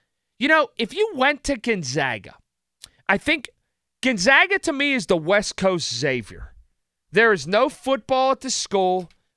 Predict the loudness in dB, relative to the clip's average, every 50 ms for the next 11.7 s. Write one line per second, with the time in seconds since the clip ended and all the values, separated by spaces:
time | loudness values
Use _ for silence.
0 | _ _ -2 0 2 2 2 0 0 -4 -8 -8 -6 -4 -2 0 0 0 0 -2
1 | -2 -4 -6 -6 -6 -6 -4 -2 -2 -2 -2 -2 -6 -6 -6 -4 -2 -2 -2 -2
2 | -4 -4 -6 -6 -4 -2 -2 -2 0 -2 -4 -4 -8 _ _ _ _ _ _ -6
3 | -4 -4 -4 -2 -4 -2 0 2 2 2 0 -2 -2 0 2 2 4 4 4 2
4 | 2 0 0 0 0 0 0 -2 -4 -2 -2 0 -2 -2 0 0 0 2 2 0
5 | 0 -2 -6 -6 -4 -2 0 2 2 2 2 0 0 0 -2 -2 -4 -6 -14 _
6 | _ _ _ _ -2 0 0 0 0 -2 -4 -2 0 0 0 0 0 -2 -2 -2
7 | 0 0 0 0 -2 -4 -8 -4 -2 0 2 2 2 2 2 0 0 2 0 -2
8 | -2 -2 -2 -2 -2 -2 -4 -6 -6 -6 -6 -4 -2 -2 -2 -2 -2 -2 -2 0
9 | -2 -2 -2 -4 -6 -4 -2 -2 0 -2 -4 -6 -4 -4 -4 -4 -2 -4 -2 -2
10 | -2 -2 -2 -4 -4 -4 -4 -4 -4 -4 -6 -10 _ _ _ _ -8 -6 -6 -6
11 | -6 -2 0 0 0 0 -2 -4 -4 -2 -2 -2 -4 -4